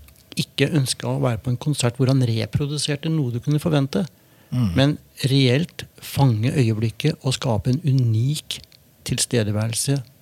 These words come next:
Speaker 1: akkurat nå.
Speaker 2: Mm.
Speaker 1: Det mente han var liksom premisset for å drive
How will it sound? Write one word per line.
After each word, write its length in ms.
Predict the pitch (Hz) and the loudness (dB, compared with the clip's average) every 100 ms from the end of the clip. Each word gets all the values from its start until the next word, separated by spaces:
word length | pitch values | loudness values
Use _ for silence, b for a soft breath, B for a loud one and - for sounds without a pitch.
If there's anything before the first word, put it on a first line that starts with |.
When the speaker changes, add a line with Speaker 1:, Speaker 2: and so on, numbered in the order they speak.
| _ _ _ _ - | _ _ _ _ -6
Speaker 1:
akkurat 520 | - - 113 113 - - - _ _ _ _ 117 | -4 -4 -4 -6 -12 -20 -20 _ _ _ _ -4
nå. 180 | 107 127 - _ _ _ _ 180 | -2 -4 -8 _ _ _ _ -4
Speaker 2:
Mm. 320 | 123 80 131 - _ _ _ _ _ _ _ _ _ _ _ b b b _ _ _ _ - 120 - | -2 -2 -6 -12 _ _ _ _ _ _ _ _ _ _ _ b b b _ _ _ _ -10 -6 0
Speaker 1:
Det 180 | 139 143 | 4 4
mente 260 | 120 117 | 2 0
han 80 | 120 | 0
var 140 | 113 120 | 0 0
liksom 360 | 110 113 113 104 - _ _ _ _ _ _ _ _ - - | -2 -2 -4 -8 -20 _ _ _ _ _ _ _ _ -20 -2
premisset 520 | 127 120 113 - 131 | 2 2 0 0 0
for 200 | - 120 | 2 2
å 60 | 123 | 2
drive 240 | 127 117 | 0 -2